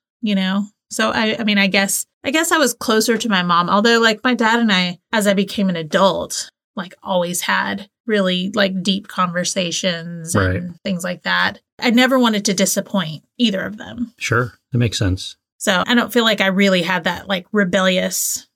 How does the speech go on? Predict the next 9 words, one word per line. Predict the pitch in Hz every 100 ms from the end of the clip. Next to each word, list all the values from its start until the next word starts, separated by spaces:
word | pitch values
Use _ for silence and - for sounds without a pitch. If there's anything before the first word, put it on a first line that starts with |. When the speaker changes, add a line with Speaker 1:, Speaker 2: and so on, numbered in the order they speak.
| _ _
Speaker 1:
period | - 196 202 -
of | -
time. | - - - _
Speaker 2:
I | 135
cannot | 120 117 110
say | - 101
the | 95
same | 104 90
thing. | - 82